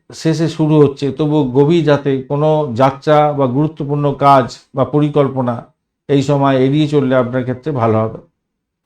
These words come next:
সামগ্রিকভাবে যদি বিশ্লেষণ করা যায়, দেখা যাচ্ছে আজকের দিনে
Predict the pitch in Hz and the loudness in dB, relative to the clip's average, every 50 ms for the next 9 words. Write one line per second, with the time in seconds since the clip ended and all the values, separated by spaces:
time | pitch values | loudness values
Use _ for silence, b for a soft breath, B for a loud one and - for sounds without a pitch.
0 | _ _ _ _ _ _ _ _ _ _ _ _ _ _ _ _ _ _ _ _ | _ _ _ _ _ _ _ _ _ _ _ _ _ _ _ _ _ _ _ _
1 | _ _ _ _ _ _ - - 147 156 175 196 185 175 202 196 175 170 180 175 | _ _ _ _ _ _ -4 0 2 4 4 4 2 2 0 -2 0 0 0 0
2 | 170 165 160 156 151 151 135 139 139 139 - 160 156 151 165 160 156 151 151 147 | 0 0 -2 -2 -2 -2 -2 -4 -4 -4 -4 -4 -4 -4 -4 -6 -4 0 2 2
3 | 143 147 151 147 139 123 127 123 127 147 147 139 120 101 - - - - _ _ | 4 4 4 2 2 2 2 2 4 2 2 2 0 -2 -6 -14 -20 -20 _ _
4 | _ _ _ _ _ _ _ _ _ _ _ _ _ - - 131 135 135 - - | _ _ _ _ _ _ _ _ _ _ _ _ _ 0 2 2 2 2 0 -2
5 | 170 147 143 151 139 131 131 127 127 - | -2 -2 0 -2 -2 -2 -2 -4 -8 -12